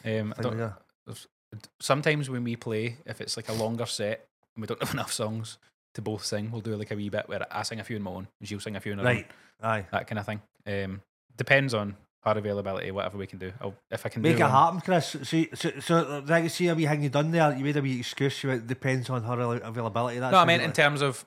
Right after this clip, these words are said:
Speaker 1: I'm definitely gonna do one,
Speaker 2: Right.
Speaker 1: but depending on her availability,
Speaker 2: Oh,
Speaker 1: it
Speaker 2: well,
Speaker 1: might
Speaker 2: she
Speaker 1: be,
Speaker 2: could
Speaker 1: it might be a both of us gig.
Speaker 2: Right,
Speaker 1: But
Speaker 2: so
Speaker 1: if
Speaker 2: what, when's your timescale for that? So I'm,
Speaker 1: I wanna
Speaker 2: I'm
Speaker 1: do it by the
Speaker 2: pushing
Speaker 1: end of the year.
Speaker 2: By the end of the year, right? So I'm gonna be, I'm gonna be a dick to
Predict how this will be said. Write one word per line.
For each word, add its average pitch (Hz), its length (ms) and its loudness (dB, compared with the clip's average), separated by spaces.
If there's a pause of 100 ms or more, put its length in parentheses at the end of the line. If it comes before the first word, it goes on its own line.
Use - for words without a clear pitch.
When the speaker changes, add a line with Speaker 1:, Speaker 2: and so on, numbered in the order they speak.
(100)
Speaker 1:
I'm 131 200 8
definitely 127 340 4
gonna 120 220 2
do 117 180 4
one, 139 180 4
Speaker 2:
Right. 127 200 4
Speaker 1:
but 135 100 0
depending 131 400 4
on 123 60 2
her 123 160 4
availability, 117 420 2
Speaker 2:
Oh, 151 80 10
Speaker 1:
it 147 40 8
Speaker 2:
well, 151 100 8
Speaker 1:
might 143 180 8
Speaker 2:
she 156 80 4
Speaker 1:
be, 127 220 4
Speaker 2:
could - 80 -6
Speaker 1:
it 127 80 2
might 123 200 2
be 127 140 2
a 117 100 6
both 120 200 -2
of 127 100 -2
us 123 80 0
gig. 123 340 0 (120)
Speaker 2:
Right, 147 160 6
Speaker 1:
But - 20 4
Speaker 2:
so 143 140 6
Speaker 1:
if 175 180 4
Speaker 2:
what, - 120 -12
when's 175 260 4
your 160 80 4
timescale 147 580 0
for 156 160 0
that? 143 180 4
So 147 120 0
I'm, 131 200 -2
Speaker 1:
I 120 60 0
wanna 139 140 4
Speaker 2:
I'm 139 40 -2
Speaker 1:
do 143 60 8
it 135 80 6
by 131 100 8
the - 60 6
Speaker 2:
pushing 123 60 10
Speaker 1:
end 123 100 4
of 120 60 2
the 110 80 -2
year. 127 160 2 (400)
Speaker 2:
By 143 140 6
the 143 60 6
end 143 140 4
of 131 80 2
the 127 80 2
year, 135 220 4
right? 135 180 4
So 147 120 -4
I'm 147 40 0
gonna 143 180 0
be, 127 120 0
I'm 135 100 0
gonna 127 160 0
be 113 80 0
a 113 60 2
dick 110 240 -6
to - 80 -20